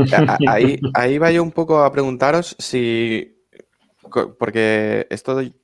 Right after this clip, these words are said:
también lo había, lo había leído yo por ahí, de este nuevo Final Fantasy Souls-like, por así decirlo,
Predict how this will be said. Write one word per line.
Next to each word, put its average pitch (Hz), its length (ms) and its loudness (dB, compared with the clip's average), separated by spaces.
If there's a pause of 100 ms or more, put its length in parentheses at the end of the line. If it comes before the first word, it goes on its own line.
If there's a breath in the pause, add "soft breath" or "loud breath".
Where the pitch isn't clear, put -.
(100)
también 110 220 -6
lo 123 60 -2
había, 127 440 -2
lo 120 80 -4
había 123 200 -2
leído 120 180 -2
yo 120 160 -4
por 117 140 0
ahí, 151 180 -2 (1120 soft breath)
de 117 180 0
este 120 280 -4
nuevo 120 440 0
Final 117 260 -4
Fantasy 117 880 -4
Souls-like, 123 760 -2
por 117 120 -4
así 117 180 -6
decirlo, 120 560 -6